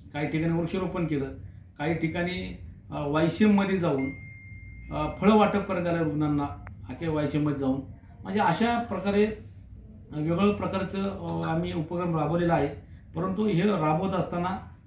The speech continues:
आपण वेळात वेळ काढून आ-, भेटायला आले ते आपण ऐकल्यानंतर की बाबा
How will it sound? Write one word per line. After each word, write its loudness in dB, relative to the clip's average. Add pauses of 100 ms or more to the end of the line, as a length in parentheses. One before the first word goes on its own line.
(160)
आपण -6
वेळात 0
वेळ -4
काढून -2
आ-, 0
भेटायला 0
आले 2
ते -4
आपण 0
ऐकल्यानंतर 0 (440)
की -4
बाबा 4